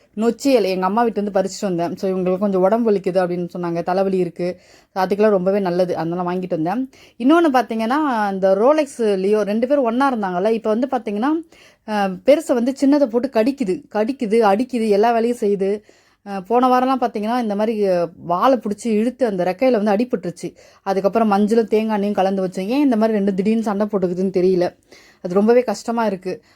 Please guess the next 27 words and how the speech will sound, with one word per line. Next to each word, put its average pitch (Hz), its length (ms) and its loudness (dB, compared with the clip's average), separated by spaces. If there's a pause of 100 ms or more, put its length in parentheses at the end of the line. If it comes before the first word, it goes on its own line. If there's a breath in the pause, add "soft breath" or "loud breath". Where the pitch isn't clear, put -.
(140 soft breath)
அதனால 202 340 2 (240)
நான் 190 320 -4
பகல் 214 280 -2
ஃபுல்லா 233 280 0
பிரிச்சு 240 280 -2
வச்சிடுறது. 202 540 0
சாப்பாடு 247 420 2
அதுக்கு 196 160 -2
தனியா 202 280 -2
இருக்கு. 185 240 -2
இந்த 175 120 -4
பாருங்க, 175 180 -2
இந்த 175 120 -2
பக்கம் 185 200 -6
ரெண்டு 185 200 0
பக்கம் 185 220 -2
இருக்குல்ல, 190 240 -2 (400 loud breath)
அதை 196 160 2
சாப்பாடு, 208 420 0
தண்ணி 202 260 -2
எல்லாமே 196 280 2
உள்ள 202 220 2
எடுத்து 190 220 0
வச்சிடும். 180 280 -2
இவருக்கும் 214 440 0
தனியாவே 190 400 0
இருக்கு. 185 300 -2